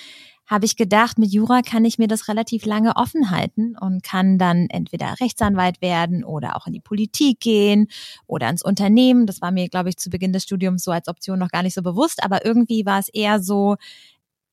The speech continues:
nicht genau wissen, was ich sonst machen soll. Und ich muss sagen, ich habe es nicht bereut, weil ich gerne mit Menschen arbeite, ich gerne international arbeite, ich gerne in einem dynamischen,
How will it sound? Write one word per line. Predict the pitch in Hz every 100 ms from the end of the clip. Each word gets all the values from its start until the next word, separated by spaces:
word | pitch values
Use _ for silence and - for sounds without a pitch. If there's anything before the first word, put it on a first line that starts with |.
| _ 220
nicht | 214 -
genau | 226 208 196
wissen, | 196 - 196
was | 185
ich | 196
sonst | 180 185 -
machen | 170 175
soll. | 147 202 -
Und | 269
ich | 262
muss | 285 277
sagen, | 247 269 285
ich | 254
habe | 247
es | -
nicht | 247 -
bereut, | 196 170 214 226
weil | 196 175 180 208 - - - -
ich | -
gerne | - 196 180
mit | 180
Menschen | 214 254 247
arbeite, | - 220 220 214 196
ich | -
gerne | 180 180 -
international | 185 180 165 - 165 180 208 226
arbeite, | 190 202 196 190 190 208 202 -
ich | -
gerne | 185 175 180 170
in | 180 170
einem | 165 165 -
dynamischen, | 185 180 185 202 196 - 190 185